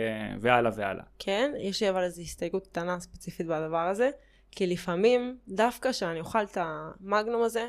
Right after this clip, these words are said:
Speaker 2: של השלוש מאות קלוריות, שזה באמת מה שבא לי וזה באמת מה שיספק אותי לכל היום, אני ארגיש הרבה יותר מסופקת ופחות עם חשק למתוק, מאשר שאני אוכל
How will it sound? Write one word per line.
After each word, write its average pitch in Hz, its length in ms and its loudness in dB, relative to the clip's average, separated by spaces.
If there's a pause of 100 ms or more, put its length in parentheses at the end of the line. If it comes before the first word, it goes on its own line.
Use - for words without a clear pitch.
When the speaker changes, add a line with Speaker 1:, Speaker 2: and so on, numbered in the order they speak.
Speaker 2:
של - 140 -8
השלוש 214 320 -4
מאות 226 160 -2
קלוריות, 226 500 4
שזה 175 320 -4
באמת 202 260 -2
מה 214 100 -4
שבא 190 300 2
לי 202 140 0
וזה 170 220 0
באמת 196 180 -4
מה 214 80 -6
שיספק 180 540 -2
אותי 202 220 -2
לכל 190 320 4
היום, 226 360 4 (400)
אני 180 160 0
ארגיש 220 280 2
הרבה 185 240 4
יותר 220 300 2 (380)
מסופקת 214 960 0 (120)
ופחות 170 800 2
עם 190 80 -8
חשק 226 380 -2
למתוק, 185 500 0
מאשר 202 280 -2
שאני 208 300 -2 (420)
אוכל 226 240 8